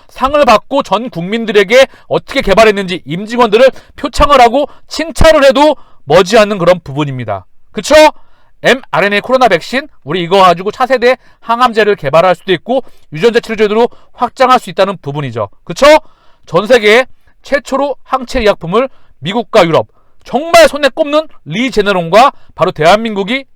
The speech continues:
해냈던 것입니다. 오십 년에서 백 년을 지배했던 글로벌 제약 빅파마도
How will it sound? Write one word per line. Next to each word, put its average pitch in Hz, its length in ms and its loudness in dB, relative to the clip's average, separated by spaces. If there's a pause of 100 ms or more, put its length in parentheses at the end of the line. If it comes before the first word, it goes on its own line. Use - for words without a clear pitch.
해냈던 220 300 -6
것입니다. 107 440 -10 (280)
오십 185 260 -8
년에서 202 320 -2
백 139 160 -8
년을 165 300 -6
지배했던 147 500 -4 (280)
글로벌 180 380 0
제약 160 380 0
빅파마도 185 600 -2